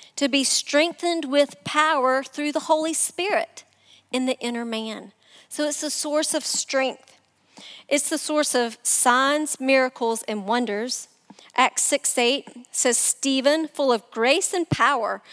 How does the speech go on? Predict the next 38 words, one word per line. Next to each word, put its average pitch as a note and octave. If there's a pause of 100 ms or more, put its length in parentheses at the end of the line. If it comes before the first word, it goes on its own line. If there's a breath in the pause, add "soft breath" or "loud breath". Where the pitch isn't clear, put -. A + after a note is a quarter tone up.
(180 loud breath)
was B3+
performing B3+
great A#3
wonders B3
and G3+
signs G#3+
among G#3+
the G#3+
people." A#3+ (220 loud breath)
So -
he A#3+
was, G#3+
he C4
was A3
full B3 (320 loud breath)
of A#3+
that A#3+
miraculous A3
power. G3+ (1400 loud breath)
It's -
the C#4+
source E4
of D4+
the C#4
authority C4
to A#3
cast A#3
out A3
demons. A3+ (140)
Luke B3+
nine B3
one A#3
says, A#3+
"Jesus C#4
called C#4
the C#4+
twelve C4
together B3+